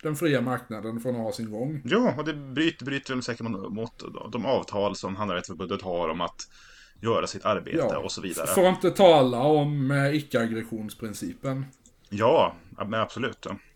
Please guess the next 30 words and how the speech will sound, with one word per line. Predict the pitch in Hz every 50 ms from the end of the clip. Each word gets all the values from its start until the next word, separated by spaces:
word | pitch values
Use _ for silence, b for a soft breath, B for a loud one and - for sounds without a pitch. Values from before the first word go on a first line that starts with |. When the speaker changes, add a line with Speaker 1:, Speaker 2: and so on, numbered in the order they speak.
| b b _ _ _ _ _ _ _ _ - - - - - - _ - - -
Speaker 2:
Eh, | 117 113 113 107 107
jag | 110 104 -
tycker | - 123 120 - 110
att | 95 95 - -
hamnarbetarna | 101 98 98 95 90 98 107 113 - 107 95
skulle | - - 95 95
debattera | 95 92 85 98 - 110 104 92 90 87 85 90
Ayn | 98 98 95
Rand | 98 110 123 117 101 92
med | 92 85
ryssarna | 87 85 - - 90 87 85
tills | 87 -
de | - 90 80 76 _ - - - - - -
la | 90
ner. | 87 101 110 - - - - B B B B B B B B B B B B B B B B B B B B _ _ _ _ _ _ _
Speaker 1:
Ja. | 139 135 143 160 160 B B B B B B -
Speaker 2:
Eh, | - 101 95 98 98 98 98 98 - - - _
jo, | - 107 135 156 170 165
nej, | 160 156
men | 151 147
det | 139
här | 135 147 165 170 160
har | 147 147
också | 147 - 190
resulterat | 165 165 - - 147 127 123 -
i | 120
att, | 117 -
eh, | 151 147 135 135 127 127 123 120 110
Transportarbetarförbundet, | - 113 - 147 139 - 131 110 117 113 - 110 139 143 127 - - 131 117 - 131 131 - - 120 110 131 147 165 185 190 175 180 214 208 _ - - - -
som | - - 117 107 107